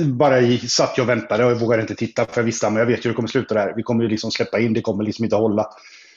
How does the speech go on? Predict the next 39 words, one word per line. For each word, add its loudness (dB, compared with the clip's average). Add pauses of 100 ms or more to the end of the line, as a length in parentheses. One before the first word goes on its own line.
(240)
Eh, 4
så 2
när 4
de 2
fick 0
straff 0
där 2
så -2
var 4
ju 2
min 2
första 0
tanke, 0
"Ja, 6
ja, 4
men 2
då 2
kommer 2
det 2
bli 0
stryk 0
fyra 2
tre. 0
Det 2
är -2
klart 2
att -6
de -4
gör 2
ett -2
mål 2
i 0
nittiosjätte, -2
något 0
annat 0
existerar -2
ju 0
inte, -4
liksom." -14